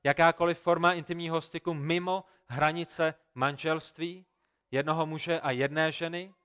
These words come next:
a zahrnuje pornografii, zahrnuje sebeuspokojování, zahrnuje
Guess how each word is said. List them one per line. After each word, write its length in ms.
a 80
zahrnuje 600
pornografii, 840
zahrnuje 420
sebeuspokojování, 1200
zahrnuje 680